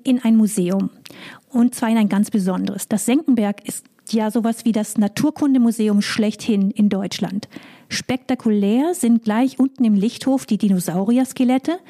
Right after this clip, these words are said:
Das größte ist ein achtzehn Meter langer Diplodocus. Und es gibt eine ganz besondere Rarität, nämlich den Abguss von Lucy, dem drei Komma zwei Millionen Jahre alten Vormenschenskelett. In Europa gibt's das sonst nirgends, nur hier.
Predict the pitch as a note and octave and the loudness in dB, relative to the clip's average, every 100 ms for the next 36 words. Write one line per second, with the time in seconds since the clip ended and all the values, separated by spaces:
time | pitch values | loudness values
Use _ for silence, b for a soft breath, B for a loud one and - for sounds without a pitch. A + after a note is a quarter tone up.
0 | B B B G#3 - - C4+ D#4+ - F3 | B B B -6 -2 0 0 0 -4 -6
1 | - F#3+ F3+ A#3+ C4 - D4 C4 A3 A3+ | -6 -6 -4 -4 -8 -4 2 4 4 2
2 | G#3 G3 G3+ G3 G3+ F#3+ F3+ G3 C4 F#4+ | 0 2 2 0 0 -2 -2 -2 -2 -6
3 | - B B B B _ C4+ C#4+ F4 C#4 | -8 B B B B _ 0 0 0 -6
4 | - - G#3+ A3 C#4 - A#3 A#3 A3+ G3+ | -6 -4 -2 0 0 0 0 0 0 -2
5 | G3 G#3+ F3+ - G3 C4+ A#3 A3 A3 G3+ | -2 -4 -4 -2 -2 2 2 2 2 -2
6 | A3 C4+ - B3 - A#3 G#3+ G#3 G#3 F3 | -2 -6 -2 -4 0 2 4 2 -2 -8
7 | - B B _ F3+ F3+ F#3+ G#3+ B3+ A3 | -10 B B _ -6 -4 -4 -4 -2 -2
8 | G#3 - F#3 G#3+ G#3 F#3+ G#3 A3+ G#3+ G3 | -2 -4 -2 2 2 4 4 4 4 2
9 | G#3 A3 G3 G3 G#3 G#3 G3+ - G3 G3+ | -2 -4 -6 -6 -2 -2 -2 -4 -2 0
10 | G3 - F#3 G3 - F#3 F3+ - B B | -2 -2 -4 -2 -4 -4 -6 -10 B B
11 | B B - A#3 G#3+ A3+ C#4+ D4 C4 - | B B -2 0 2 0 0 -2 -2 -4
12 | - A3 B3 B3+ G3+ F3+ F#3 G#3+ G3+ F#3+ | -4 0 0 2 0 0 0 0 0 -2